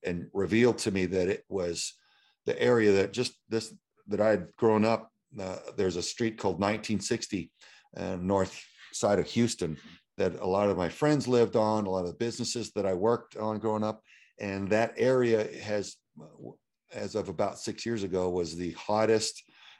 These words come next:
epicenter of child sex trafficking in the United States. And I, I thought, "Man, how dare that come here to downtown U S A, to my hometown?"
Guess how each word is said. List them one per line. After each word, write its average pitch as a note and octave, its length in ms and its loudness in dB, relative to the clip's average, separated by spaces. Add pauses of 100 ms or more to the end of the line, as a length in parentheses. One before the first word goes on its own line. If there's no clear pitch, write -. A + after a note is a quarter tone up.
(100)
epicenter G#2+ 480 0
of E2+ 100 0
child G2 280 2
sex G2 300 -2
trafficking A2+ 520 -4
in F2+ 140 -4
the F#2+ 80 -2
United F2+ 360 -4
States. C3+ 340 -4
And F2 100 -6
I, F#2 60 -2 (1000)
I F#2 60 -4
thought, G2+ 240 -2
"Man, G#2 140 0
how A2 120 2
dare B2 220 4
that A#2+ 200 0
come G#2+ 200 -2
here A2 360 0 (340)
to - 80 -8
downtown B2 680 0
U A#2 220 2
S G#2+ 180 -2
A, G2 160 -2
to F2 140 -10
my C#3 320 -2
hometown?" F2 760 -8